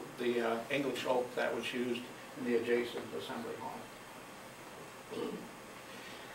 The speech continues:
One of the other, uh, interesting spaces is the library, which is in the twelfth floor of the building.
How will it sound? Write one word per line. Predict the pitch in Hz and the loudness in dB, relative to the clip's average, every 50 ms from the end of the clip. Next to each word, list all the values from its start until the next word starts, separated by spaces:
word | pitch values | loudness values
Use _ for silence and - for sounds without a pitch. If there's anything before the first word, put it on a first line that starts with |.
| - - - - | -12 -8 0 6
One | 156 156 170 - 233 | 10 12 12 12 12
of | - 165 | 12 12
the | 160 160 180 | 12 12 12
other, | 214 - 202 180 170 165 - | 12 12 12 12 12 10 10
uh, | 147 143 147 143 165 | 10 10 10 8 6
interesting | 165 156 - 190 156 - 170 156 147 | 6 8 8 8 8 8 6 6 6
spaces | - - - 165 175 180 180 - 156 135 135 | 6 8 10 10 10 10 8 6 4 4 6
is | 143 131 120 - | 6 6 6 6
the | 135 | 6
library, | 131 151 151 160 - 127 123 120 120 117 117 123 139 156 156 - - | 8 10 10 10 10 10 8 8 8 8 10 10 8 8 6 6 4
which | 139 160 - - | 4 4 6 6
is | 151 139 - 151 | 4 4 4 4
in | 143 135 135 131 | 4 4 6 4
the | 135 123 120 120 - - | 4 2 2 0 -2 8
twelfth | - 190 202 226 233 233 - - | 10 12 12 12 12 12 12 10
floor | 147 135 127 127 123 | 10 12 12 12 12
of | 120 | 12
the | 117 113 | 10 10
building. | 117 117 113 110 - 113 120 | 10 8 8 8 8 6 4